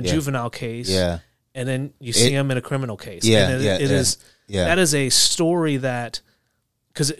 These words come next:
Speaker 1: 'cause sometimes what, what I'll do is that you'll, you'll look up a, you'll look up a person 'cause you're, you're trying to, you know, you, you're trying to find their case, but you see then when you, when you look up that person, you see how they appear
Speaker 2: Yeah.
Speaker 1: in all of these cases, and it, you see it happen over and over again.
Speaker 2: Yeah.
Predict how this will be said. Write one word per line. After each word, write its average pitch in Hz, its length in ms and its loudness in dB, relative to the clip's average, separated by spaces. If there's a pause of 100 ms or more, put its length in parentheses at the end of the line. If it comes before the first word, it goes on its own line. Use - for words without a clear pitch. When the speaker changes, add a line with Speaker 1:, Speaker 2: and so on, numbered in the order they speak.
Speaker 1:
'cause 147 180 -2
sometimes 175 280 0
what, 160 240 -4
what 156 160 4
I'll 143 60 2
do 160 260 2
is 120 100 0
that 127 140 -6
you'll, 127 260 -4
you'll 131 180 -4
look 156 160 -4
up 151 240 -6
a, 104 360 -10 (580)
you'll 127 200 -2
look 143 180 -2
up 123 100 -8
a 127 60 -14
person 135 540 -2
'cause 113 260 -8
you're, 107 140 -6 (180)
you're 107 100 -16
trying 117 240 -6
to, 107 140 -6 (200)
you 135 160 -8
know, 101 180 -6
you, 117 160 -8
you're 120 120 -8
trying 120 200 -8
to - 60 -12
find 120 160 -8
their 107 80 -10
case, 143 280 -6
but - 160 -10
you 120 100 -4
see 151 240 -2
then 123 400 -4 (460)
when 139 120 0
you, 135 100 0
when 131 200 -4
you 135 140 2
look 165 160 0
up 165 100 -4
that 117 160 -6
person, 127 320 -2
you 120 100 -2
see 147 240 -2
how 127 120 -6
they 117 160 -2
appear 107 480 -8 (100)
Speaker 2:
Yeah. 101 320 2
Speaker 1:
in 123 80 -4
all 127 180 -2
of 117 60 -2
these 113 160 -4
cases, 135 440 -6
and 107 100 -10
it, - 80 -18
you 117 80 -8
see 139 200 -2
it - 100 -10
happen 127 400 -12
over 117 220 -8
and 104 80 -12
over 117 220 -8
again. 95 400 -16
Speaker 2:
Yeah. 90 280 -4